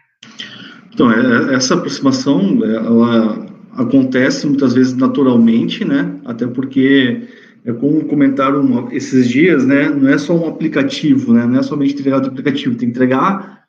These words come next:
o projeto completo. O que que é o projeto completo? Ah, muitas vezes é aplicativo, muitas vezes é as áreas de negócio treinadas, sabendo que, como que vai ter que ser suportado, é você conseguir fazer toda os,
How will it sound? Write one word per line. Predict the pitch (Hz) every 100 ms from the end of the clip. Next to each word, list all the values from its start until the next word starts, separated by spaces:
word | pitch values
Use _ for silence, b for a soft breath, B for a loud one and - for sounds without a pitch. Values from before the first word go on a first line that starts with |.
| _ _ _
o | _
projeto | 156 147 151 147
completo. | 208 226 214 156 135 117
O |
que | 113
que | -
é |
o | 190
projeto | 160 151 151
completo? | 147 143 127 113 -
Ah, | 131
muitas | 117 117
vezes | 110 113
é | 156
aplicativo, | 156 170 202 196 - 165 135 135
muitas | 120 117 113
vezes | 113 113 123 123 - B B B B -
é |
as | 123 117
áreas | 120 120
de | 117
negócio | 120 117 117 123
treinadas, | 135 139 131 135 135 127 123 120 120
sabendo | 120 110 113 117
que, | 113
como | - 127
que | 117
vai | 117
ter | 117 120
que | -
ser | 120
suportado, | 113 - 135 131 123 131 123 123 117 B B B -
é | 117
você | 117 131
conseguir | 120 135 135 123 127
fazer | 127 120 123
toda | 123 131 131 127 120 120
os, | 120 117